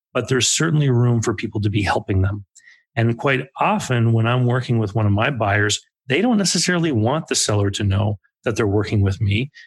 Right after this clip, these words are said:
Because if the seller were to Google my name and find out that I've written books on the topic and I've got hundreds of YouTube videos, they might freak out and feel that they need to go and get someone on their side of the table who can help them out just as much.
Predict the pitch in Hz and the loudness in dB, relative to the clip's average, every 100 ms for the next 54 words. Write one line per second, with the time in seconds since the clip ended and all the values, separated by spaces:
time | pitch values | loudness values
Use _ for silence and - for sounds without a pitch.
0 | _ - 135 135 147 143 - 190 202 143 | _ -4 0 0 0 0 0 0 0 0
1 | 123 110 131 120 110 101 131 170 123 113 | 0 0 2 2 2 2 0 0 0 0
2 | 104 - 113 113 107 104 101 107 - - | -2 0 0 0 0 0 0 -2 -12 -6
3 | 131 120 98 139 - 123 104 98 107 107 | -2 -2 -2 -2 -2 -2 -2 -2 -2 -2
4 | 107 104 101 101 - 123 117 95 113 151 | -6 -4 -2 -2 -2 -2 0 0 0 0
5 | 120 98 98 98 101 - - - _ _ | 0 0 0 -2 -4 -8 -20 -20 _ _
6 | 139 147 156 - 151 131 - 113 - - | -2 0 -2 -2 -2 -2 -2 -4 -6 -8
7 | 110 139 143 147 139 165 143 104 101 101 | -4 0 2 2 0 0 0 0 0 0
8 | 98 104 104 - - _ - 120 107 104 | 0 -2 -4 -10 -20 _ -2 0 2 4
9 | 101 127 110 107 110 135 - 107 98 101 | 2 0 0 2 2 0 0 -2 -2 -2
10 | 104 101 104 98 101 98 - 104 101 - | 0 2 0 0 -2 -2 -2 -6 -6 -6
11 | - 92 123 101 - | -6 -4 -4 -4 -6